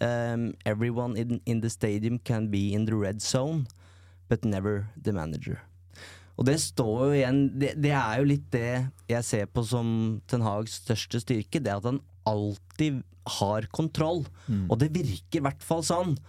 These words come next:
Speaker 1: Eh, han var vel innom det også i intervjuet, faktisk, at når han vis-, viser emosjoner på, på, eh, sidelinjen, så er det først og fremst for å få spill-, få fram en reaksjon hos spillerne, at han egentlig ikke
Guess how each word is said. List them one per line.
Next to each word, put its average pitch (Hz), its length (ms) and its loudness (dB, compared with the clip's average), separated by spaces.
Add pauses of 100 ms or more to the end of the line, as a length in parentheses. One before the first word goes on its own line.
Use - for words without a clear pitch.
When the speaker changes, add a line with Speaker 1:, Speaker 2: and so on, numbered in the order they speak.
(440)
Speaker 1:
Eh, 127 540 2
han 143 140 2
var 123 140 2
vel 131 160 2
innom 107 540 2
det 127 120 0
også 123 220 -2
i 127 60 2
intervjuet, 131 400 0
faktisk, 131 280 0
at 131 200 -6 (300)
når 120 140 4
han 139 160 4
vis-, 131 640 0 (320)
viser 123 600 0
emosjoner 120 640 0
på, 117 500 -2
på, 113 160 0 (380)
eh, 107 400 -2
sidelinjen, 113 480 0
så 131 160 0
er 101 220 -2
det 131 100 -4
først - 300 -4
og - 80 -4
fremst 110 440 -2
for 110 200 0
å 117 160 0 (580)
få - 320 0 (240)
spill-, 107 480 0
få 135 300 2
fram 95 180 -2
en 104 100 0
reaksjon 107 640 -2
hos 120 160 -4
spillerne, 120 460 0
at 113 100 -6
han 123 160 -2
egentlig 110 540 -2
ikke - 180 -4